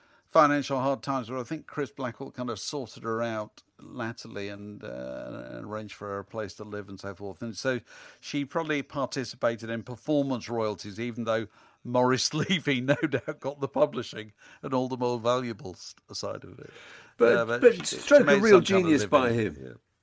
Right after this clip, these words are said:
Speaker 1: Yeah.
Speaker 2: Stroke of genius by him to have, to have had the, the kind of foresight to think that she would develop into something,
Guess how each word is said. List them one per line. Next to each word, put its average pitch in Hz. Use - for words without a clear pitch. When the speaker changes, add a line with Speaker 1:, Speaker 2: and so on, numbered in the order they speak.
Speaker 1:
Yeah. -
Speaker 2:
Stroke 247
of 160
genius 190
by 135
him 117
to 123
have, 117
to 143
have 113
had 160
the, 131
the 143
kind 156
of 110
foresight 147
to 101
think 135
that 120
she -
would 127
develop 131
into 107
something, -